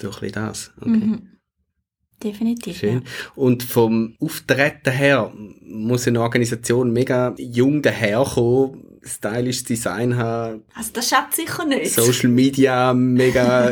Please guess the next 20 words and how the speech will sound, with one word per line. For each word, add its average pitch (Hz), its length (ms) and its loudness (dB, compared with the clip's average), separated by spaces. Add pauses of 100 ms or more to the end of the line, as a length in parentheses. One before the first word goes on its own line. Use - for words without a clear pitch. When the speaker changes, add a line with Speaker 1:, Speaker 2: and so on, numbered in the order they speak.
Speaker 2:
<laughs> 117 100 -8
Speaker 1:
nutzen, 127 680 2
TikTok-Videos 123 1300 -2
produzieren 120 640 0 (160)
oder 117 460 0 (240)
sprechen 117 540 0
wir 117 40 0
es 117 120 2
auch 110 140 2
anders 120 360 0
an? 82 160 -6 (320)
Speaker 2:
Ich 294 200 0
glaub, 240 220 2
man 233 120 0
kann 240 100 -2
es 226 80 -6
definitiv 269 560 -2
auch 262 160 0
anders 269 340 -2
ansprechen. 254 680 -4